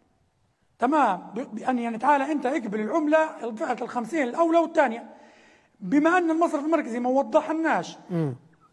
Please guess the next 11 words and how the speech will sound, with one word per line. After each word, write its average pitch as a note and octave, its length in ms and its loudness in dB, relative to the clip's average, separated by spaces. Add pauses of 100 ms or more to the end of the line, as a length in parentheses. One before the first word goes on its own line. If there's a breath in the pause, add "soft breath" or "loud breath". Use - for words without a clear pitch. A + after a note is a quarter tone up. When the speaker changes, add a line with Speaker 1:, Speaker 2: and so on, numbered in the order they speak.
(120)
Speaker 1:
شنو E4+ 260 0
الفرق D4 420 2
بين C4+ 200 0
ال-، A#3+ 220 -8
الأولى C4 440 0
والثانية، A#3+ 440 0
حتى C4+ 260 -4
المصارف B3+ 360 0
ما D4 80 0
تعرفش D#4+ 320 -4
الفرق. D#4+ 440 -2